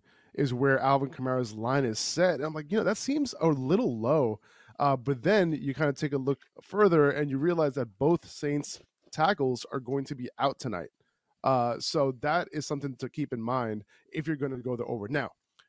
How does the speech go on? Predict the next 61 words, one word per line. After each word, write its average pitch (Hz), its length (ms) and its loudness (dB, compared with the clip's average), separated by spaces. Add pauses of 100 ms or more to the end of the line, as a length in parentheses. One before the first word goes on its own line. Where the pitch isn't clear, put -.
(120)
can 196 220 2
he 208 80 2
get 165 160 0
enough 143 260 0
volume 123 400 2
in 110 100 -6
this 110 200 -10
game 170 280 0
where 127 140 -4
he 127 100 -6
could 123 200 -10
go 120 140 -6
fifty 120 320 -6
and 110 80 -4
a 101 40 -6
half 104 180 -8
rushing 104 280 -6
yards? 98 260 -8
I 202 120 0
think 151 260 -4
so. 98 180 -6 (460)
Right? 135 200 2
He, 143 240 -2
he's, 139 420 -8
you 139 100 -8
know, 120 80 -8
over 127 180 -6
the 123 80 -8
last 139 320 -4
two 156 160 -2
games, 139 420 0 (220)
he's 123 200 -8
got 135 220 -2
the 139 80 -4
volume 127 400 0
on 131 180 -4
the 127 100 -6
ground. 123 360 -2
So 139 100 -4
I 139 60 0
think 294 220 -6
that's 311 180 -4
solid 165 500 0
at 135 160 -2
minus 127 360 -2
one 120 240 -4
ten. 107 320 -4 (300)
However, 135 440 2 (220)
if 123 120 -10
you 120 80 -8
do 143 160 0
wanna 165 260 -2
pivot 135 420 0
and 127 80 -6
you're 117 80 -6
a 113 40 -8
little 143 120 0
bit 143 180 0
worried 139 240 2
about 123 280 -2
that, 101 200 -2